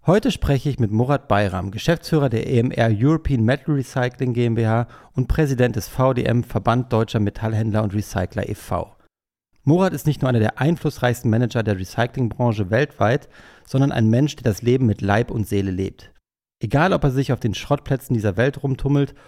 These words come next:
oder bei offiziellen Empfängen König Charles oder Friedrich Merz begrüßt. Murat hinterlässt Eindruck. Der dreifache Familienvater und Oldtimer-Fan aus Hamburg-Bergedorf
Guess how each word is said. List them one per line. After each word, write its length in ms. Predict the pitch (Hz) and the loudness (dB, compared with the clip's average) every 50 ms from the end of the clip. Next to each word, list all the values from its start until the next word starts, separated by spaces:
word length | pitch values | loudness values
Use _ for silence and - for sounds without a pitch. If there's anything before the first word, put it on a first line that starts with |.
| - - - _ | -20 -20 -8 _
oder 200 | - 160 165 156 | 0 2 2 4
bei 120 | 139 131 123 | 2 2 2
offiziellen 520 | 131 123 - 117 - - - 120 117 117 | 0 0 -2 -4 -4 -2 0 0 0 0
Empfängen 400 | 117 104 - - 123 120 127 123 | -2 -4 -2 0 0 0 0 -2
König 300 | - - 123 110 107 - - | -2 0 0 0 0 -2 -2
Charles 320 | - 113 110 123 131 - | -2 0 0 0 0 0
oder 160 | 110 113 104 | -2 -2 -2
Friedrich 400 | - - - 117 - 123 110 - | -2 -4 -6 -4 -4 -4 -4 -2
Merz 240 | 107 95 92 - - | -2 -2 -2 -2 -6
begrüßt. 460 | - - - - - 95 95 - - - _ _ _ _ _ _ | -10 -14 -12 -12 -12 -14 -14 -14 -20 -20 _ _ _ _ _ _
Murat 300 | - 143 156 170 165 - - | 0 2 2 2 2 0 -2
hinterlässt 560 | 131 117 120 98 101 107 98 - - - - | -2 0 0 0 0 0 -2 -4 -8 -10 -6
Eindruck. 460 | 98 98 98 95 - 92 - - - - _ _ _ _ _ - | -4 -4 -4 -4 -6 -8 -10 -12 -16 -20 _ _ _ _ _ -6
Der 100 | - 127 | -4 -2
dreifache 520 | 117 110 135 175 208 202 - 185 160 170 156 | 0 2 2 2 2 2 0 0 0 -2 -2
Familienvater 840 | - - 123 113 123 143 160 156 - - - 139 139 135 - 123 | 0 0 2 2 4 4 2 2 0 -2 -2 0 0 0 0 -2
und 160 | 110 - - | -2 -2 0
Oldtimer-Fan 680 | 127 143 147 - - 135 131 131 123 - - 131 123 120 | -2 -2 -2 -2 -2 -2 -2 -2 -2 -2 -2 -2 -2 -2
aus 220 | 117 107 - - | -4 -6 -6 -2
Hamburg-Bergedorf 800 | - 123 110 101 - - - 110 120 127 135 127 127 127 127 - | -2 0 0 0 -2 -2 0 0 0 2 2 2 2 2 0 -4